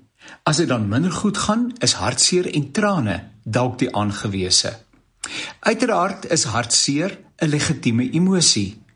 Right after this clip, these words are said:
Ook Jesus was hartseer soms.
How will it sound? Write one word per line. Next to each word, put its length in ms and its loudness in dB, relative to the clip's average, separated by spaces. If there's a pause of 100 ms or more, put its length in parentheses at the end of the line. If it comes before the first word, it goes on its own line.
(340)
Ook 180 2
Jesus 520 2
was 300 0
hartseer 760 -2 (120)
soms. 760 -2